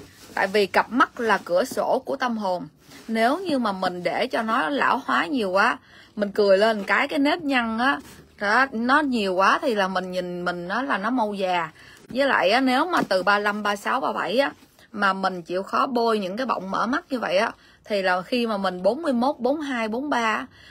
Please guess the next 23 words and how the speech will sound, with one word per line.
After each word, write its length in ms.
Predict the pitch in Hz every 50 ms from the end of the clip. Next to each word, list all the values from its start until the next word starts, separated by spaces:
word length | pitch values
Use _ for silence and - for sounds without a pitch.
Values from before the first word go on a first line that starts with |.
| - -
thì 220 | - 202 190 185
là 180 | 180 180 180 180
nó 120 | 190 226
làm 240 | 269 269 226 202 196
cho 100 | 185 214
cặp 180 | 214 202 - -
mắt 180 | 208 285 - -
của 100 | - 262
mình 180 | 247 240 202 185
nó 100 | 214 240
trẻ. 460 | 240 - 190 170 160 185 226 277 302 - - - - - - -
Và 120 | - 190
mình 220 | 190 190 185 180 175
phải 160 | 202 180 226
không 280 | - - 262 240 233
cần 300 | - - 208 190 180 170
phải 180 | - - - 226
đi 140 | 254 247 226
can 280 | - 226 214 214 214
thiệp 220 | 208 - 196 175 - -
thẩm 220 | - - 220 247
mỹ 160 | 220 180 208
nhiều. 340 | 254 269 254 214 185 175